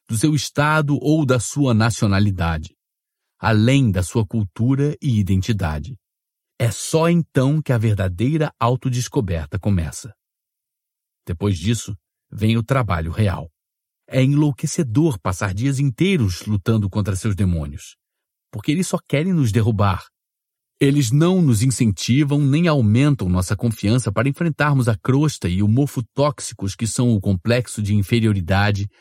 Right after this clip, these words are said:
a insegurança e a solidão. Eles querem nos limitar. Querem que a gente se renda e bata em retirada para aquilo que já nos é familiar. Querem nos fazer desistir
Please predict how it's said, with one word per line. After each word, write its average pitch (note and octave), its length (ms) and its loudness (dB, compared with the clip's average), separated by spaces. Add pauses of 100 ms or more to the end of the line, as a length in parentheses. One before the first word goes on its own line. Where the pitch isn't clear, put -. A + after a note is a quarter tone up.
(120)
a G2 80 -4
insegurança A#2+ 840 0
e A#2 160 -2
a G#2+ 80 2
solidão. E2+ 560 -4 (640)
Eles F#2+ 300 -4
querem A2+ 360 0
nos E2+ 240 -2
limitar. F2+ 600 0 (760)
Querem C#3 280 2
que C3 80 -2
a A2+ 80 2
gente B2 320 0
se A#2 140 -4
renda B2 640 0
e G#2+ 120 -2
bata C3+ 380 -2
em B2 60 0
retirada B2 640 0
para G2 220 0
aquilo D3 320 0
que C3 120 0
já C#3 120 2
nos C3 180 2
é D3 120 2
familiar. E2+ 580 -2 (580)
Querem E3+ 280 2
nos D#3 180 -2
fazer B2 340 0
desistir C3+ 800 -2